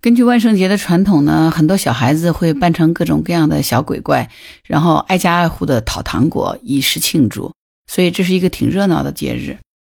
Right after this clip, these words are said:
而韩国的这个梨泰院呢，是一个著名的商圈，附近有快捷方便的地铁六号线，也是一个著名的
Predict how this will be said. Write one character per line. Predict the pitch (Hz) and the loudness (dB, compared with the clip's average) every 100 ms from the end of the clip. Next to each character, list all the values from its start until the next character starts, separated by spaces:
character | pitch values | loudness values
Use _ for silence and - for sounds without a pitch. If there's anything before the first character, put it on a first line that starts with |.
| _ _ | _ _
而 | 170 196 226 | -2 0 0
韩 | 247 - 226 | -2 2 4
国 | 220 180 | 4 2
的 | 190 | 0
这 | 190 180 | -2 -4
个 | - 170 156 | -2 -2 0
梨 | 156 165 | 0 -2
泰 | 208 214 | 0 0
院 | 214 165 | 2 2
呢， | 143 143 _ _ _ - | 2 -2 _ _ _ -14
是 | - - 180 170 170 | -6 -2 0 -2 -4
一 | |
个 | 196 | -2
著 | 196 226 | -2 0
名 | 180 | 0
的 | 185 | -2
商 | 180 208 | 0 0
圈， | 214 233 226 _ _ _ _ | 0 0 -2 _ _ _ _
附 | - 254 | -2 2
近 | 220 190 151 | 4 4 2
有 | 156 160 - | 2 -2 -4
快 | - 220 | -2 0
捷 | 185 | 0
方 | 180 202 202 | 2 2 2
便 | 196 | 2
的 | 175 165 | 2 2
地 | 202 | -2
铁 | 175 | 0
六 | 147 170 | 0 0
号 | - 165 | 0 -4
线， | - 165 - | 0 -2 -2
也 | - 143 | -2 -2
是 | 147 185 | 0 -2
一 | 180 | -2
个 | 196 180 - | -2 -4 -2
著 | 214 | 0
名 | 170 170 | 2 2
的 | 170 170 | 2 0